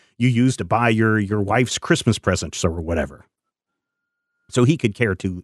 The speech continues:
two craps about any of that. But if you then go and say, "Hey, I'm no longer going to, I'm gonna cancel my Amazon Prime account. I don't care about the new season of The Expanse.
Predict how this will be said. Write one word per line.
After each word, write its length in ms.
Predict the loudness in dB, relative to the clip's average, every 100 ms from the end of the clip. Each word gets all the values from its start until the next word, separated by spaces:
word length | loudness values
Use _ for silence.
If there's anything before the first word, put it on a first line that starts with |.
| _ -2
two 220 | 0 0
craps 480 | -4 -10 -10 -16 -18 _ _ -8
about 260 | -2 0
any 200 | 0 0
of 80 | -4
that. 180 | -14 _ _ _ _ _ _
But 100 | -2
if 100 | 0
you 100 | 2
then 200 | 2 2
go 260 | 2 2 2
and 120 | 0
say, 480 | 0 0 0 0 -6 -12 _ _ _ -2
"Hey, 340 | 0 0 -2 -8 -2
I'm 120 | 2
no 100 | 4
longer 280 | 4 2 2
going 240 | 2 0
to, 160 | 0 0
I'm 100 | 2
gonna 120 | 0
cancel 320 | 0 0 2
my 160 | 2 0
Amazon 400 | 0 0 0 -4
Prime 240 | -4 -4
account. 320 | -6 -8 -10 -2
I 100 | 2
don't 200 | 4 2
care 240 | 2 2 4
about 240 | 2 0
the 80 | -4
new 120 | -4
season 360 | -4 -4 -4 -6
of 80 |
The 100 | -6
Expanse. 540 | -6 -2 -2 -2 -10